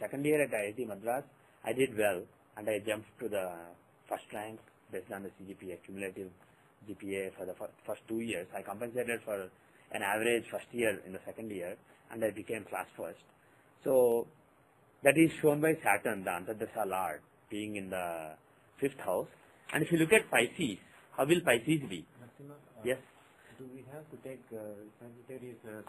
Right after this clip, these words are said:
Speaker 2: reference at all? Because
Speaker 1: No,
Speaker 2: it's a
Speaker 1: no,
Speaker 2: Mahadasha.
Speaker 1: no, no. You don't have to take Sagittarius as reference at all. When you are judging Antardashas, just look at the Lagna rising at the time Dasha started.
Speaker 2: Okay.
Speaker 1: That is your reference. Then only you will get good results.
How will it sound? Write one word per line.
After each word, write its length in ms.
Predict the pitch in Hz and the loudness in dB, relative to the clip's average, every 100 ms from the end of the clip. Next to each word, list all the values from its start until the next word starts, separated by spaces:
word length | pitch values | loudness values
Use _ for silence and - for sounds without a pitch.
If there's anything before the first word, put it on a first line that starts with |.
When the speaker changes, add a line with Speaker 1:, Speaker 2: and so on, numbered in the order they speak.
| - | -14
Speaker 2:
reference 300 | 110 107 117 117 | -16 -14 -18 -16
at 200 | 110 110 | -14 -12
all? 100 | 117 117 | -14 -16
Because 140 | 98 | -4
Speaker 1:
No, 340 | 127 135 123 87 | -2 -2 -4 -6
Speaker 2:
it's 60 | |
a 40 | 90 | -10
Speaker 1:
no, 60 | |
Speaker 2:
Mahadasha. 300 | 90 120 110 | -10 -12 -12
Speaker 1:
no, 460 | 92 120 123 - 95 | -12 -12 -16 -16 -18
no. 60 | 82 _ _ _ _ _ | -18 _ _ _ _ _
You 80 | 113 | -6
don't 220 | 117 123 | -4 -4
have 160 | 110 113 | -4 -8
to 80 | 113 | -6
take 180 | 107 101 | -8 -8
Sagittarius 460 | 98 98 101 98 98 | -10 -8 -8 -10 -10
as 80 | 98 87 | -12 -14
reference 260 | - 90 - | -16 -18 -14
at 100 | 92 | -8
all. 140 | 87 - - - - | -8 -8 -20 -20 -8
When 140 | 101 | -4
you 100 | 104 | 0
are 40 | 104 | 0
judging 360 | 101 104 147 | -2 -4 -2
Antardashas, 680 | 143 101 117 123 123 170 214 - - - - _ - | 0 -2 -2 -4 4 4 4 -4 -20 -20 -20 _ 4
just 300 | 131 160 - | 8 8 4
look 120 | 135 | 2
at 100 | 139 | 4
the 60 | 131 | 6
Lagna 520 | 113 98 95 120 143 | 6 2 2 2 4
rising 460 | 120 107 113 139 131 | 4 2 2 -2 -2
at 100 | 107 | -4
the 80 | 107 | -4
time 280 | 107 123 | -2 -2
Dasha 280 | 117 101 113 - | -4 -4 -6 -4
started. 320 | 92 - 71 | -8 -6 -14
Speaker 2:
Okay. 560 | - - - 95 - - _ | -16 -20 -20 -20 -20 -20 _
Speaker 1:
That 140 | 101 110 | -4 -2
is 160 | 120 | -2
your 120 | 113 98 | -2 -4
reference. 420 | 85 - - - _ - - - _ _ _ _ - - - - - | -6 -14 -20 -20 _ -20 -20 -20 _ _ _ _ -20 -20 -20 -20 2
Then 160 | 117 135 | 4 6
only 240 | 165 170 | 8 8
you 100 | 160 | 6
will 120 | 127 | 4
get 180 | 113 110 | -2 -4
good 160 | 98 92 | -6 -8
results. 280 | 85 78 | -14 -16